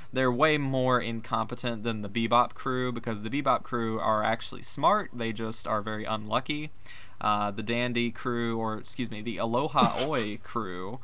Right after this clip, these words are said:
Speaker 1: are just all a bunch of clowns, essentially, except for Q T, who is the best. Um, and, but, and that's sort of the framework of the show,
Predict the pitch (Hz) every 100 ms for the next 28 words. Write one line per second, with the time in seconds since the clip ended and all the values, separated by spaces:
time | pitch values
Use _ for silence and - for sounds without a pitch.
0 | - - - 104 101 87 117 285 117 -
1 | - 120 120 117 117 117 107 113 113 113
2 | 110 107 - - - 131 135 147 160 156
3 | - 131 170 160 156 147 147 120 - 127
4 | - - 113 - 120 113 - 147 156 160
5 | 135 110 110 113 113 110 202 208 - -
6 | - - - - - - - 117 110 110
7 | 107 107 - - - - - - - -
8 | 113 113 113 110 107 101 - - - -
9 | 120 120 120 - 131 170 - 226 196 117
10 | 113 - 131 131 131 113 - 104 107 -
11 | 113 104 104 104 104